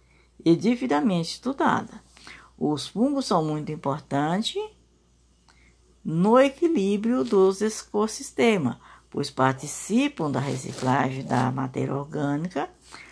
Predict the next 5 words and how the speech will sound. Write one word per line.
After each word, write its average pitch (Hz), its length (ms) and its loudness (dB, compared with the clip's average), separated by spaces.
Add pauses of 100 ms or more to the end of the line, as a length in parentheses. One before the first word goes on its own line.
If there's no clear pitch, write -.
(240)
fazendo 175 920 4
a 208 80 4
decomposição 170 1160 0
dos 160 260 -4
mesmos. 160 640 -2